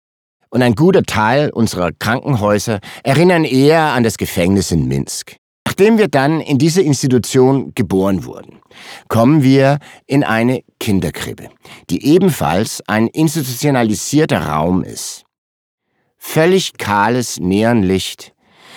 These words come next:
Er soll übersichtlich sein und leicht zu reinigen. Dann kommen wir in den Kindergarten. Dasselbe. Dann kommen wir zur Schule.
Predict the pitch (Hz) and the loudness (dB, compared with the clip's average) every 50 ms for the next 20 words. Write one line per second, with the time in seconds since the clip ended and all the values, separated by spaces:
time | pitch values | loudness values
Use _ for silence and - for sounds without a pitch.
0 | - - _ - - 117 - - 139 131 127 113 - - _ - 139 143 165 165 | -20 -12 _ -2 -2 0 2 2 2 2 2 2 -2 -4 _ 0 0 2 2 0
1 | - - - 135 120 - - - 104 107 98 - - - 92 87 90 92 92 95 | -2 0 0 -2 -2 -2 -6 -6 -6 -6 -4 -6 -4 -4 -2 -2 -2 -2 -2 -4
2 | 95 95 - - - - _ _ - 85 87 87 92 98 113 131 127 - - - | -4 -6 -10 -16 -20 -20 _ _ -4 -2 -2 0 0 0 0 0 -2 -4 -8 -6
3 | - 85 - 67 62 65 69 73 69 64 - - - - - _ _ _ _ _ | -6 -4 -4 -4 -6 -4 -4 -6 -6 -6 -8 -12 -14 -16 -20 _ _ _ _ _
4 | _ - - - - - - - _ - 139 175 185 - 120 131 139 147 151 143 | _ -20 -20 -20 -20 -20 -20 -6 _ 0 0 0 0 0 2 2 4 4 4 4
5 | 127 131 131 127 127 131 135 - _ - - - _ _ - 120 120 123 131 123 | 4 2 2 2 2 0 -2 -4 _ -18 -20 -20 _ _ 0 2 4 4 2 2
6 | - - - 175 170 165 160 - - - - 85 - - - - - - _ _ | -2 -2 0 0 2 2 2 0 -2 -4 -6 -8 -8 -10 -14 -16 -16 -20 _ _
7 | _ _ _ _ - - - - - 92 78 71 71 73 - - - - _ _ | _ _ _ _ -8 -8 -6 -6 -2 -2 0 0 0 -2 -4 -6 -12 -16 _ _
8 | _ _ _ _ - - _ _ - 87 98 107 101 - 110 117 120 127 131 120 | _ _ _ _ -20 -20 _ _ -2 0 0 0 0 0 2 2 4 4 4 4
9 | 123 131 127 127 127 131 127 - - - - _ - - 147 135 - - - 175 | 4 4 4 2 2 0 -2 -6 -12 -20 -20 _ -6 -4 -4 -4 -2 -2 0 2
10 | 170 170 180 185 165 92 73 - - | 2 4 4 4 2 2 0 -4 -10